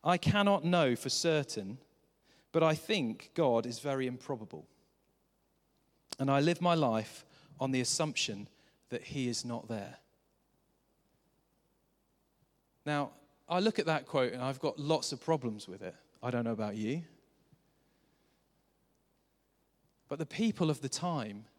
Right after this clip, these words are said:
of, of the time that Jesus was in, think in such a similar way, I think, to the people of our time that we sit next to in our lectures, or we live next door to, or we work alongside,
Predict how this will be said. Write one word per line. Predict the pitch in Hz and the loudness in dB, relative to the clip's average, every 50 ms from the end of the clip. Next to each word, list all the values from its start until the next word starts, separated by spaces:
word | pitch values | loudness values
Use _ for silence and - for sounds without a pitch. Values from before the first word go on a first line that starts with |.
| _ _ _ | _ _ _
of, | 127 131 120 - - _ _ _ | -8 -8 -8 -10 -16 _ _ _
of | 139 139 123 - - _ _ _ _ _ _ | -6 -6 -6 -8 -12 _ _ _ _ _ _
the | - 131 | -14 -12
time | - - 147 139 131 | -10 -8 -8 -6 -8
that | 123 - | -8 -8
Jesus | - 156 156 135 120 | -8 -8 -8 -8 -10
was | 120 - - | -10 -10 -10
in, | 110 110 113 117 - _ _ _ _ _ _ _ _ | -10 -10 -10 -12 -16 _ _ _ _ _ _ _ _
think | - - 180 180 165 123 - - - _ - | -12 -8 -6 -6 -6 -6 -8 -12 -18 _ -12
in | 139 139 | -10 -8
such | 135 - - 180 147 - - | -6 -4 -6 -6 -6 -6 -4
a | 147 | -2
similar | - - - 190 180 175 165 151 | -2 0 0 0 -2 -2 -2 -2
way, | 143 143 156 160 151 123 | -2 -2 -2 -2 -2 -2
I | 110 110 | -4 -6
think, | - - 101 101 104 - - - _ _ _ _ _ _ - | -8 -12 -14 -14 -14 -16 -18 -20 _ _ _ _ _ _ -8
to | - 147 127 | -8 -6 -6
the | 131 | -6
people | - - 165 156 - 160 156 | -6 -6 -6 -6 -2 -2 -2
of | 147 160 | 0 0
our | 185 214 220 196 | 0 0 0 0
time | 180 - - 117 113 107 104 - _ _ _ _ _ _ _ _ _ _ _ _ _ _ _ _ _ _ _ _ _ _ | -2 -4 -8 -10 -10 -12 -16 -18 _ _ _ _ _ _ _ _ _ _ _ _ _ _ _ _ _ _ _ _ _ _
that | - 156 139 | -4 -2 0
we | 175 196 | 2 2
sit | 170 - - - - | 2 2 0 0 0
next | 170 165 - - - | -2 -2 -2 -2 -2
to | - 151 | -2 -2
in | 147 143 | 0 0
our | 139 135 135 | 0 2 2
lectures, | 143 165 - - - - 139 127 120 110 - 135 | 2 0 -2 -2 -4 -4 -2 -2 -2 -2 -2 -2
or | 131 131 127 131 127 127 127 117 - - - - _ _ _ _ _ _ _ _ - | -2 -2 0 0 -2 -2 -4 -6 -12 -18 -20 -20 _ _ _ _ _ _ _ _ -4
we | 131 139 | -2 0
live | 143 156 175 196 196 151 156 | 2 4 4 4 4 2 0
next | 160 156 135 - - | -4 -2 -2 -4 -2
door | - 165 165 170 170 | 0 2 2 2 2
to, | 156 - - 147 127 117 113 110 | 0 -2 -2 -2 -2 -2 -4 -4
or | 120 123 127 127 | -4 -4 -4 -2
we | 135 139 139 139 139 139 139 131 123 - _ _ _ _ _ _ _ _ _ _ _ _ _ _ _ - | 0 0 0 0 -2 -2 -6 -8 -12 -18 _ _ _ _ _ _ _ _ _ _ _ _ _ _ _ -6
work | 131 156 180 180 170 156 - | 0 2 2 2 2 0 -2
alongside, | 160 151 151 147 147 135 - - 156 151 151 131 113 104 110 | -4 -4 -2 -4 -4 -4 -4 -4 -2 -2 -2 -2 -4 -4 -6